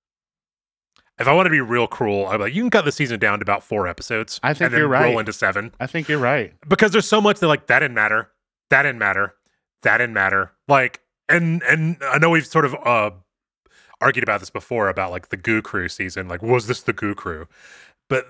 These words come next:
Speaker 1: like, so many of the stuff does focus on external characters from Voyager that we don't, n-, when, when we get it, we'll save a little bit of this when we get into where we go through the main cast and talk about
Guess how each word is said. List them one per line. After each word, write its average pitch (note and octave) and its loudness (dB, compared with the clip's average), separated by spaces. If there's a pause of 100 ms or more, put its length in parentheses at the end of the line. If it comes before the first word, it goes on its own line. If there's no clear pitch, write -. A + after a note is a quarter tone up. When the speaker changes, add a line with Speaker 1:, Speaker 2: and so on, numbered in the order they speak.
(160)
Speaker 1:
like, B2+ -2
so F3+ 2
many F#3+ 2
of E3 2
the C3+ -2
stuff C#3 0
does B2+ 0
focus A2+ -2
on F#2+ -2 (360)
external A#2+ 0
characters G2+ -2
from G#2 -14
Voyager A#2 0
that G#2 -4
we G#2+ -2
don't, C#3+ 0 (920)
n-, C#3 -6 (280)
when, E3 2
when D3+ 2
we F#3 6
get G3+ 2
it, G#3+ -2
we'll F3+ 2
save G#3 2
a - -2
little D3 0
bit B2+ -4
of A#2 0
this A2 -6
when B2+ -4
we A2+ -2
get A2+ 2
into G#2+ -6
where G#2 -4
we G2+ -4
go G#2+ 0
through G#2+ -6
the F#2+ -12
main G2 -4
cast G2 -2
and F#2 -18
talk F#2+ -4
about F2+ -4